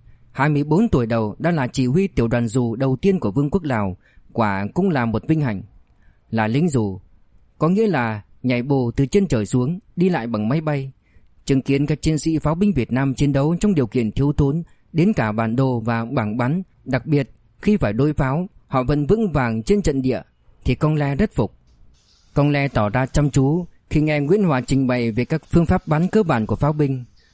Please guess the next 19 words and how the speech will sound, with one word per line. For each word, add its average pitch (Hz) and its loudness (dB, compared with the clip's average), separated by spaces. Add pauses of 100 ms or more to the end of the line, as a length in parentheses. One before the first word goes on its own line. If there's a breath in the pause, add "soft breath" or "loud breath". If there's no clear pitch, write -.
(100)
cả 123 2
đến 143 2
những 190 2
chi 202 0
tiết 220 -2
nhỏ 107 0
như 175 2 (100)
điểm 127 0
dấu 139 2
và 113 0
cọc - -4
chuẩn, 98 0 (320 soft breath)
rồi 151 4
hạ 151 -2
giọng 131 0
xuống 165 2
như 175 4
tâm 170 0
sự. 120 -4